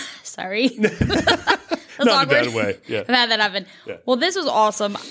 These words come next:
Speaker 1: I really appreciate it.
Speaker 2: Yeah.
Speaker 1: And, you know, I join in or, or just started joining in on the calls that you have on Thursday, and it's great. I think Todd is really great. I love people that are just straight shooters.
Speaker 2: Yeah.
Speaker 1: So important. One of the things he did talk about before we switch over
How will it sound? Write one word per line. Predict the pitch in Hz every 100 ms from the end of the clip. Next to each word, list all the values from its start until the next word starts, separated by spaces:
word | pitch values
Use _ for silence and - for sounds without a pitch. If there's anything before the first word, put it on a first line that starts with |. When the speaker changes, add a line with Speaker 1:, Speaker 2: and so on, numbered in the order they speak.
| -
Speaker 1:
I | 254 269
really | 233 220
appreciate | 196 202 185 185 180
it. | 180 180
Speaker 2:
Yeah. | - 190
Speaker 1:
And, | - 196 190 185
you | 180
know, | 185 180 185 185 -
I | 214 214 208 208
join | 190 214 202
in | 190 185 185 185
or, | 196 170 -
or | 196
just | 180 -
started | - 190 190 180
joining | 185 180
in | 180
on | 175 175
the |
calls | 180 170 175 175
that | 170 160
you |
have | 165 165
on | 175
Thursday, | 170 170 170 170 165
and | 165
it's | 170
great. | - 180 180 165
I | 175
think | 175 175 - _ _ _
Todd | - 190 170 160
is | 165
really | 170 170
great. | 165 175 170
I | 139 180
love | 170 170 180 175
people | 190 185 185
that | 175 175
are | 180
just | 170 -
straight | - 180 -
shooters. | - 170 175 175 175
Speaker 2:
Yeah. | 107 87 - _
Speaker 1:
So | - - 269
important. | 240 214 202 196 - - - _ _
One | 294 392
of | 415
the | 311
things | 277
he | 269
did | 233 233
talk | 226 220
about | 202 190 185 -
before | 196 196 220
we | 208
switch | 196 - 190
over | 147 196 185 180